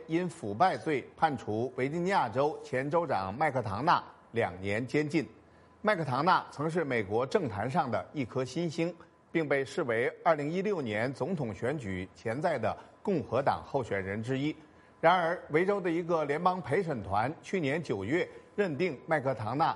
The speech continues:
犯有腐败罪，因为他在担任州长期间收受了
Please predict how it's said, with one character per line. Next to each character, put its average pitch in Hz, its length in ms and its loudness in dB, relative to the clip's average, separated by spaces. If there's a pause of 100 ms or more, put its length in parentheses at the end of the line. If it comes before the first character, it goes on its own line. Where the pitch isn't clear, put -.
(140)
犯 143 220 2
有 113 220 0
腐 95 280 -8
败 143 220 2
罪， 127 260 0 (300)
因 143 100 4
为 143 140 2
他 147 180 0
在 147 240 2
担 170 220 2
任 131 320 -2
州 196 220 2
长 117 260 0
期 139 140 -2
间 147 200 2 (140)
收 165 220 2
受 147 160 2
了 104 200 0